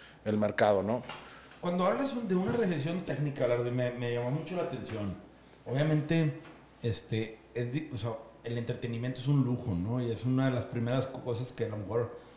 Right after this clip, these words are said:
Speaker 2: un consumidor más popular puede llegar a cortar, ¿sí? Cuando, y, y, y el otro factor es,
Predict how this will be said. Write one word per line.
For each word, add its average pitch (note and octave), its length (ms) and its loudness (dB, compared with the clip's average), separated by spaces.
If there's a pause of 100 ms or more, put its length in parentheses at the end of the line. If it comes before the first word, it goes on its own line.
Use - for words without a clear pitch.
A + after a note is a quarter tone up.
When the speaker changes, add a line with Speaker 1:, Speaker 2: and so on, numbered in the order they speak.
(160)
Speaker 2:
un B2 100 -4
consumidor B2 540 0
más B2+ 180 2
popular A2+ 640 -2
puede A#2 160 6
llegar A2 180 4
a A2 80 -4
cortar, A2+ 560 0 (320)
¿sí? B2 420 -2 (200)
Cuando, A#2+ 300 0
y, C3 140 -4 (140)
y, C3+ 300 -4
y C3 360 -2
el B2+ 80 0
otro C3 220 0
factor C#3 380 2
es, C3+ 240 2